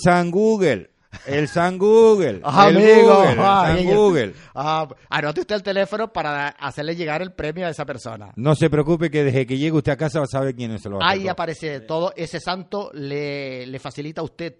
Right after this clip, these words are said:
Speaker 2: todo lo, todo lo que usted le pida a ese santo, se lo da. Todo, todo, todo.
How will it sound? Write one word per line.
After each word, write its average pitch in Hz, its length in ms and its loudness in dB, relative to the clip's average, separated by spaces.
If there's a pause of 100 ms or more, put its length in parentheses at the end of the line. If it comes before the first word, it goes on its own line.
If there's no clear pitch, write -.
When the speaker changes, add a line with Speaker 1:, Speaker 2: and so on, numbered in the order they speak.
Speaker 2:
todo 196 240 -2
lo, 160 140 -4 (200)
todo 247 160 0
lo 233 80 2
que 190 60 -8
usted 208 180 -8
le 185 100 -4
pida 190 220 -6
a - 40 -2
ese 160 140 -10
santo, 233 320 -10
se - 140 -10
lo 143 100 -6
da. 113 180 -14 (140)
Todo, 139 280 -4
todo, 160 320 -4 (160)
todo. - 320 -4